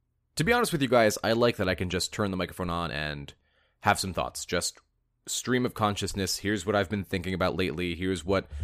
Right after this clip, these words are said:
some of the coaching clients that I have have sort of evoked out of me, and I like being able to do that, and you guys responded well to the last one, so this is gonna be another one of those episodes where I just kind of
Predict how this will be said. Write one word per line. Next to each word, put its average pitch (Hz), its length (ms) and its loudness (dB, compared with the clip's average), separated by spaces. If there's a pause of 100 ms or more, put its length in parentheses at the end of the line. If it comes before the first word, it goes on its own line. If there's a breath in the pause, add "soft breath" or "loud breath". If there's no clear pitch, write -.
(140 loud breath)
some 110 240 0
of 95 100 0
the 104 60 2
coaching 101 360 0
clients 95 320 -2
that 87 100 0
I 87 80 2
have 90 300 0
have 85 100 -8
sort 95 180 0
of 82 140 -6
evoked 98 480 0
out 82 200 2
of 71 100 -14
me, 87 160 -2
and 127 100 -2
I 143 60 0
like 151 240 0
being 113 160 2
able 90 160 -2
to - 80 -14
do 98 160 -2
that, 95 260 0
and 92 100 -4
you 98 60 -2
guys 101 240 0
responded 90 380 -2
well 85 180 -2
to 85 60 -6
the 80 100 -8
last 90 260 0
one, 90 200 -4
so 90 320 -2 (520 loud breath)
this 165 140 -2
is 156 80 0
gonna 143 160 2
be 127 80 2
another 107 240 4
one 101 160 2
of 87 80 -2
those 90 220 2
episodes 85 360 -4
where 85 120 0
I 85 60 0
just 80 180 -6
kind 87 220 -4
of 78 200 -8